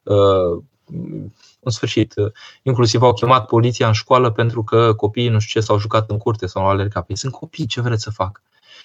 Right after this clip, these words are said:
Deci, uh, copiii care sunt elevi, adolescenții, sigur că faceți ce puteți, da? Adică sigur că încercați să respectați lucrul acesta, dar cu,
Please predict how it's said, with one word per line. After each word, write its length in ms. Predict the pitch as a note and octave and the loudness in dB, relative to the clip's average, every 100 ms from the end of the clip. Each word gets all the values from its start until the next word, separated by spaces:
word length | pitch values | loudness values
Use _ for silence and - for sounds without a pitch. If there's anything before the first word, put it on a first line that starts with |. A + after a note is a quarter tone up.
| _ | _
Deci, 320 | - A#2 A2 - | 0 0 0 -4
uh, 260 | - A2+ A2 - | 0 2 2 2
copiii 400 | - G#2+ D3 C3+ | -4 -2 0 2
care 220 | A#2 G#2+ | 2 0
sunt 180 | G#2 G#2+ - | 0 -4 -4
elevi, 440 | A2 G#2+ B2 A2 G#2+ | 2 4 4 2 -2
adolescenții, 800 | G#2 G#2 G2+ - G#2 G#2 - _ _ _ | 0 2 0 -2 -4 -4 -8 _ _ _
sigur 280 | - D3 A#2 | -4 -2 0
că 100 | A2 | -2
faceți 480 | - A#2+ A2 G#2 | 2 2 2 -2
ce 100 | - | -4
puteți, 520 | G#2 G#2+ - F#2+ F2 - | -6 -6 -4 -4 -4 -4
da? 180 | G#2 A2 - - - | -2 -2 -6 -10 0
Adică 220 | A2 A2 | 2 2
sigur 300 | G#2+ C#3 C#3+ | 0 0 0
că 100 | C#3+ | 0
încercați 600 | B2+ B2+ A2+ A2 A#2+ A2+ | 0 0 -2 2 0 2
să 80 | A#2 | 0
respectați 580 | A2 - G#2 A#2 A2 | 0 0 0 0 0
lucrul 240 | - A2 G#2 | -4 -4 -2
acesta, 340 | G#2+ G#2+ - | -2 -4 -2
dar 180 | G#2+ A2 | 0 0
cu, 260 | A2 B2 | 2 2